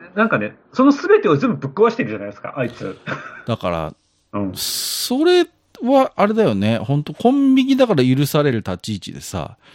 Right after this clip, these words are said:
Speaker 1: ええ。
Speaker 2: 例えばこう、お寿司屋さんに行ってさ、
Speaker 1: うんうん。
Speaker 2: 納豆巻きって言ってさ、「あいよ」って言って、あの太さで出てきたらさ、「ん？」っ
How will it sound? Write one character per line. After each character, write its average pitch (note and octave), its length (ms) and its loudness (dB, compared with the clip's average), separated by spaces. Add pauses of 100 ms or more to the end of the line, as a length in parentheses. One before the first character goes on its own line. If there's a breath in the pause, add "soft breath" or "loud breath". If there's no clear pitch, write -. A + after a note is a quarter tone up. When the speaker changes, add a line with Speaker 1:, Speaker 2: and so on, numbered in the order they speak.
(160 soft breath)
Speaker 1:
え B3 60 -2
え。 - 40 2
Speaker 2:
例 - 220 0
え G#3 40 6
ば D#3+ 120 2
こ - 280 -2
う、 C3 60 0
お D3+ 40 4
寿 - 60 -2
司 B3+ 140 0
屋 G#3+ 100 4
さ A3 120 2
ん G#3 100 2
に G3+ 60 0
行 F#3+ 40 -4
っ - 20 -20
て - 100 -20
さ、 - 320 0 (240 soft breath)
Speaker 1:
う - 60 4
ん - 20 4
う - 20 4
ん。 - 40 -2
Speaker 2:
納 - 100 2
豆 G3 160 2
巻 G3 280 2
き F#3+ 40 -8
っ - 20 -20
て - 40 -
言 G#2+ 100 -12
っ - 20 -20
て - 100 -20
さ、 G2 220 -6
「あ B2+ 40 2
い D#3 60 4
よ」 G3 160 6
っ - 60 -
て A#2 100 -8
言 G2 40 -6
っ - 20 -12
て、 G#2 400 0 (160)
あ D#3+ 100 2
の A3 460 0
太 - 420 -2
さ F#3 120 2
で C3+ 80 4
出 B2 240 0
て - 40 -8
き - 40 -10
た G#2 100 0
ら G2 60 0
さ、 G2 260 -4 (320 loud breath)
「ん？」 D3+ 100 8
っ A3 40 8